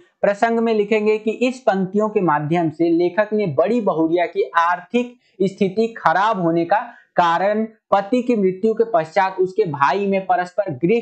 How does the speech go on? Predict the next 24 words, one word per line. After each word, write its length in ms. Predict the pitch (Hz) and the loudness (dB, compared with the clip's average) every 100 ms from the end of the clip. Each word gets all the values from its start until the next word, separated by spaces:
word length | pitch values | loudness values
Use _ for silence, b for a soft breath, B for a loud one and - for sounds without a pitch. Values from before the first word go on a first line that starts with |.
| 233 | 0
कलेश 300 | 180 180 180 | 0 0 0
को 120 | 160 | -2
बताया 380 | 131 - 107 - | -2 -2 -2 -2
है, 140 | - _ _ - | -6 _ _ -4
ठीक 120 | 220 | 0
है, 60 | 214 | 0
उसके 200 | 180 202 | 0 0
भाई 260 | 165 165 | 2 2
में 180 | 185 - | 0 0
कैसे 260 | 175 - 190 | -2 -2 -2
कलेश 360 | 160 165 170 | 0 0 0
रहा 160 | 170 165 | -2 0
था, 100 | 185 | -2
उसके 200 | 170 165 | -4 -6
पति 300 | 147 139 147 | -10 -6 -2
की 80 | 147 | 0
मृत्यु 360 | 143 139 175 | 0 0 -2
हो 60 | 156 | 0
गई 120 | 156 | 0
थी। 120 | 190 | -2
तो 140 | 202 220 | -2 0
इस 200 | 226 226 | 0 0
तरह 160 | 190 | -2
से 240 | 175 240 | 0 -2